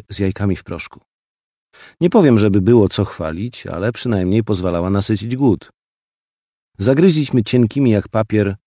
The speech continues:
oszczędnie krojonymi kromkami chleba, łyknęliśmy wódki, odrobinę na rozgrzewkę. Pospiesznie upichcona breja nie wymagała długiego podgrzewania, więc kuchenka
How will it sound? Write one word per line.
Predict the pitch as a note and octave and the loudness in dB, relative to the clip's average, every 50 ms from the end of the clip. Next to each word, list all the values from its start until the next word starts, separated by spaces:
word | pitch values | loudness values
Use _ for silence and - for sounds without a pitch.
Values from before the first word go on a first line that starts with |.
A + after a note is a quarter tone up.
| _ _ _ _ | _ _ _ _
oszczędnie | - A2 - - - C3+ B2 A2 G2 G2+ G#2+ G2+ | -4 -4 -4 -2 0 2 2 2 4 2 0 0
krojonymi | - G2+ G2+ G2 F#2 G2 G2+ G2 F2+ | -2 -2 -2 -2 0 0 0 0 -2
kromkami | - F#2+ F2+ F2+ - G2 F#2 F#2 F2 | -2 -4 -6 -6 -4 -4 -4 -4 -4
chleba, | D#2 - F2 F2 F2 F2 F2+ F#2+ G2 F#2+ F#2+ _ _ _ _ _ _ _ _ _ _ - | -6 -8 -10 -10 -8 -8 -6 -8 -8 -10 -12 _ _ _ _ _ _ _ _ _ _ -2
łyknęliśmy | A2 G#2+ - B2+ B2 B2 G#2 G2+ A2+ G#2 | -2 0 2 2 2 2 4 2 2 4
wódki, | G#2+ A#2 G#2+ - - - F#2 - _ _ _ _ _ - | 4 2 0 -2 -8 -18 -18 -20 _ _ _ _ _ -6
odrobinę | - E3 D#3+ D3+ C3+ C3+ G#2+ D#2 - | -4 -2 -2 0 2 2 0 0 -2
na | E2+ F2 G2+ | -6 -8 -8
rozgrzewkę. | G2+ F#2 F#2 F#2+ G#2 - - - A2 G#2+ G#2+ _ _ _ _ _ _ _ _ _ _ _ _ _ _ _ _ _ _ _ _ _ _ _ _ _ | -8 -8 -10 -10 -12 -14 -16 -20 -20 -20 -20 _ _ _ _ _ _ _ _ _ _ _ _ _ _ _ _ _ _ _ _ _ _ _ _ _
Pospiesznie | - D#3+ - - A#3+ A3 - G3+ E3+ D#3+ | -2 0 2 2 2 2 2 2 0 0
upichcona | - - D#3 - C3+ B2 - - D#3 D3 C3+ A#2+ | 0 -2 -4 -4 -4 -6 -4 -2 0 2 2 2
breja | G#2 F#2+ G#2+ B2+ C3+ C3+ B2 | 2 2 2 2 2 2 2
nie | B2+ C3 B2+ | 4 4 4
wymagała | A#2+ B2+ C3 B2 A#2 A2 B2+ B2+ A#2+ A2+ | 4 4 4 4 4 4 4 4 4 2
długiego | G2 G2 G#2 G#2 A2 G2 G#2+ | 2 0 0 0 0 0 0
podgrzewania, | - A2 F#2 G#2 G2+ G#2 A#2 A2 B2+ A#2 F#2+ F2 F2 | -2 -2 -2 0 0 0 2 2 2 0 0 0 -2
więc | E2+ F2+ G2 G2 F#2 - - | -4 -4 -4 -4 -4 -6 -6
kuchenka | - - A2+ G2+ A#2+ A#2 A#2 G#2 G#2+ G#2+ G#2+ G#2+ | -4 -2 0 0 0 0 0 0 -2 -2 -2 -4